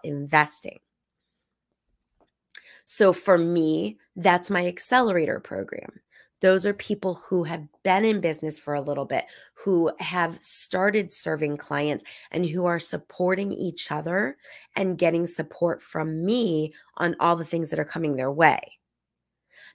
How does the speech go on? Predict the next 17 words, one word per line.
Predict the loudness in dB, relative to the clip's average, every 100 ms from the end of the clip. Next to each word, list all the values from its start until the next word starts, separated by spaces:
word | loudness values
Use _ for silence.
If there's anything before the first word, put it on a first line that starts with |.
| 0
Now, | 4 6 6
along | 4 4 4 2 2
with | 4 4 0 -4
that, | -2 -2 -6 -4
during | 0 2 0 -2
the |
leverage | -4 0 2 4 2 -2 -2
phase, | -2 -2 -2 -4
it's | -4 -2
important | -6 -6 -6 -4 -4 -6 -8 -16 _ -8
that | -4 -4
you | -2 -2
invest | -2 -2 -2 -4 -6 -6
in | -6
sales | -4 -2 0 0 0
skills. | -2 -4 -8 -10 -14 -18 -18 _ _ _ _ _ _ _ _ _ _ _ _ _ _ _ _ _ _ -10
So | 2 4 6 4